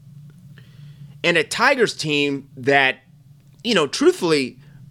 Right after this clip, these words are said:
going into Port Adelaide and beating the Power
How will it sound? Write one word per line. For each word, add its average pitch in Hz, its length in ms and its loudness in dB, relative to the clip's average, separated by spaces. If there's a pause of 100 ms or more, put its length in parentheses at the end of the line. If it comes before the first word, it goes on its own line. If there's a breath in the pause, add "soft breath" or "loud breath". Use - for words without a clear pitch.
(180)
going 247 380 2
into 180 380 -4
Port 170 300 -2
Adelaide 117 640 -2
and 120 180 -4
beating 147 280 -2
the 151 80 -2
Power 110 640 -4